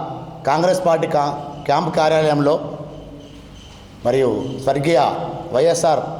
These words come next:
రాజశేఖర రెడ్డి వర్ధంతిని మరియు ఘనంగా నివాళులు అర్పించడం జరిగింది. అంతేకాకుండా ఈరోజు సిద్దిపేటలో మాజీ సుడా చైర్మన్ రవీంద్ర రెడ్డి ఆధ్వర్యంలో జరిగినటువంటి ధర్నా కార్య-, కార్యక్రమాన్ని మేము తీవ్రంగా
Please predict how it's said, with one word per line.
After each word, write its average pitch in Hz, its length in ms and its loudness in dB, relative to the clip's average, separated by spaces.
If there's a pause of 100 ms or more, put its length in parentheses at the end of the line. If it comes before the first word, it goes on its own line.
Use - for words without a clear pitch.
(580)
రాజశేఖర 156 360 4
రెడ్డి 143 120 0 (140)
వర్ధంతిని 147 420 2 (920)
మరియు 127 220 4 (180)
ఘనంగా 156 320 4 (280)
నివాళులు 143 300 2
అర్పించడం 139 380 -2
జరిగింది. 135 320 2 (920)
అంతేకాకుండా 170 600 4 (320)
ఈరోజు 170 320 4 (300)
సిద్దిపేటలో 175 580 4 (380)
మాజీ 156 280 4 (960)
సుడా 185 160 6 (100)
చైర్మన్ 170 360 4 (200)
రవీంద్ర 165 220 4
రెడ్డి 165 200 4
ఆధ్వర్యంలో 156 400 4
జరిగినటువంటి 147 500 2
ధర్నా 147 200 2 (100)
కార్య-, 147 320 2
కార్యక్రమాన్ని 135 540 0 (460)
మేము 135 200 0
తీవ్రంగా 170 360 4